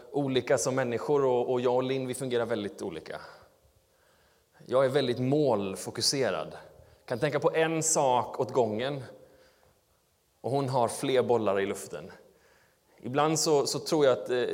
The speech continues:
att vårat, eh, vårat liksom hem hade inte funkat om inte vi hade liksom kompletterat varandra, eller om inte snarare hon hade kompletterat mig. För jag kan tänka på en sak,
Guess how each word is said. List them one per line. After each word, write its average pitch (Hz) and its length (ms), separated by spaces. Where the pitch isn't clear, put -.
att 131 240
vårat, 127 420
eh, - 720
vårat 123 360
liksom 131 280
hem 143 260
hade 135 140
inte 131 120
funkat 147 520
om 135 80
inte 127 180
vi 120 160
hade 113 240
liksom 110 360
kompletterat 117 800
varandra, 113 360
eller 113 120
om 117 80
inte 113 200
snarare 101 340
hon 107 260
hade 104 180
kompletterat 104 640
mig. 127 320
För 139 100
jag 135 140
kan 151 100
tänka 139 200
på 147 120
en 117 180
sak, 98 360